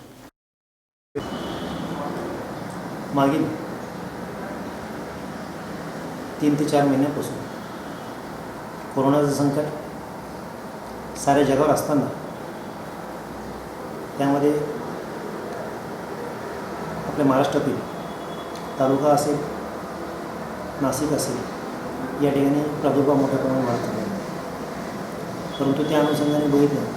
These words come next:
तर सिन्नर शहरामध्ये कोरोनाचा प्रादुर्भाव खूप कमी प्रमाणात होता.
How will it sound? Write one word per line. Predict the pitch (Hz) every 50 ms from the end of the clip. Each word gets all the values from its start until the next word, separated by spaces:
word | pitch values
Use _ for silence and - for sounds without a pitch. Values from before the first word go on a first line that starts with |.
| - - - - - - - - - - - - - - - - - - - -
तर |
सिन्नर | - - 147 143 143 156 156 -
शहरामध्ये | - 156 147 147 147 139 127 117 - - - - - - - - - - - - - - - - - - - - - - - - - - - - - - - -
कोरोनाचा | 135 139 147 151 147 156 156 156 160 - - - - - - - -
प्रादुर्भाव | - 147 143 151 147 151 151 151
खूप | - - 139 - - - - -
कमी | 147 143
प्रमाणात | 143 131 123 123 120
होता. | 120 - - -